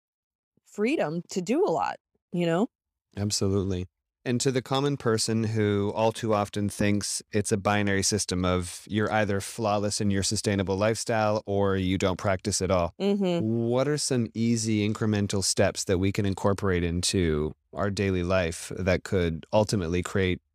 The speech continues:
Speaker 2: positive change over time when it comes to things like sustainability?
Speaker 1: Yeah. I, well, first, just shop in your closet,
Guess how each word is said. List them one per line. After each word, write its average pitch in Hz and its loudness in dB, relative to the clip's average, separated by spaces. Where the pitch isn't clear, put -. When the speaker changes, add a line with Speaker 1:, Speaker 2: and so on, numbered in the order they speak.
Speaker 2:
positive 92 0
change 92 -2
over 87 0
time 90 -2
when 80 -2
it 78 -6
comes 90 -2
to 92 -2
things 87 -4
like 82 -4
sustainability? 82 -4
Speaker 1:
Yeah. 247 0
I, - -6
well, 254 0
first, - -2
just 247 -2
shop 180 0
in 185 -2
your 170 -4
closet, - 0